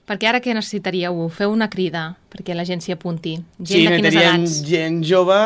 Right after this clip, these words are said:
Speaker 2: amb ganes de festa, de passar-s'ho bé i de sortir pels pobles a disfrutar de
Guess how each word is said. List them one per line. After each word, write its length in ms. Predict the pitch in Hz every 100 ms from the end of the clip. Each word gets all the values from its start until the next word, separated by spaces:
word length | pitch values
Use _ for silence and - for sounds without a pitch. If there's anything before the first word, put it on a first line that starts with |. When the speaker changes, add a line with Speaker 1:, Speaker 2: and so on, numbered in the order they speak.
| 240 240 _ -
Speaker 2:
amb 220 | 143 139
ganes 320 | 143 143 147
de 120 | 151 147 143 - -
festa, 380 | 165 156 - 175
de 60 | 170
passar-s'ho 380 | 156 143 131 143
bé 140 | 143
i 60 | 156
de 80 | 160
sortir 260 | 160 143 139
pels 160 | 131 131
pobles 260 | 127 135
a 60 | 143
disfrutar 380 | 139 131 131
de 80 | 135